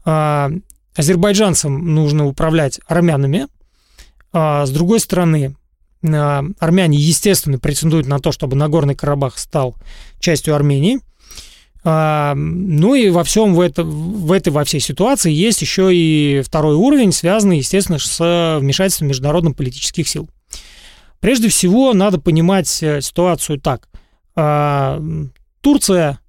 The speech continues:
которая, а, по-разному строила свою внешнюю политику в начале тысяча девятьсот девяностых годов, идею пантюркизма вру-, а, вновь поднимает на, а, щит. Да?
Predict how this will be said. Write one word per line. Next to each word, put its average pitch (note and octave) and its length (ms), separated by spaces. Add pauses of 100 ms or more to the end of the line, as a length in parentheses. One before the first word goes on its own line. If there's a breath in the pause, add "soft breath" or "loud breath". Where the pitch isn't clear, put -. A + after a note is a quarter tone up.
(540)
которая, D#3+ 640 (600)
а, D3 220
по-разному D#3+ 640 (560)
строила D#3+ 360
свою C#3 200
внешнюю C#3+ 340
политику G#3 400
в D#3 60
начале D3+ 420
тысяча - 280
девятьсот D3 280
девяностых C#3 420
годов, E3+ 380 (840 soft breath)
идею G3 300
пантюркизма F3+ 760
вру-, C#3 280
а, D3 200
вновь F#3+ 240
поднимает D3+ 600
на, D3 360 (520 loud breath)
а, C#3 360
щит. - 280 (320)
Да? G3+ 200